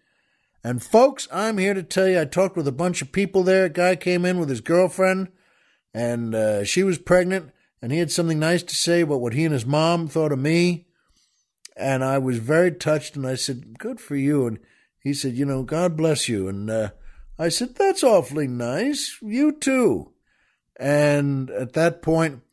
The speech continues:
heck, I was gonna buy everyone a T-shirt they have there. But I said,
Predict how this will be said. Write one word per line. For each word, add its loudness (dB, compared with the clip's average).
heck, -4
I 4
was 4
gonna 2
buy 4
everyone 0
a 0
T-shirt -2
they -2
have 2
there. -4
But -4
I -4
said, -4